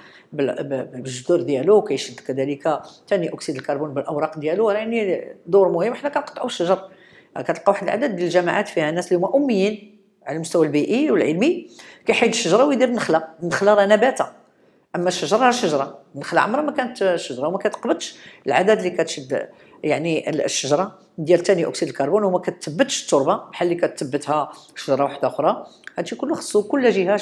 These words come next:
من الأشجار خصها، من، ونحافظوا على يعني الأشجار الطبيعية الأساسية. وكاين مشكل كذلك ديال حتى ديال، ديال، ديال البذور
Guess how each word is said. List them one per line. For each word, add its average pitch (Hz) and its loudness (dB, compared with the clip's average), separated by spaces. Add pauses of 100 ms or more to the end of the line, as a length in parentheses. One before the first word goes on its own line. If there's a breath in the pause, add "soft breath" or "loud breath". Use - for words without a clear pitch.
من 185 -4
الأشجار 165 -4
خصها، - -8 (120)
من، 190 -4 (400 loud breath)
ونحافظوا 170 2
على 151 2 (360 loud breath)
يعني 160 -2
الأشجار 165 -2
الطبيعية 170 0
الأساسية. 160 0
وكاين 180 -2
مشكل 170 -4
كذلك 143 -6
ديال 143 -4
حتى - -6
ديال، 165 -2
ديال، 135 -4
ديال 135 -4
البذور 190 2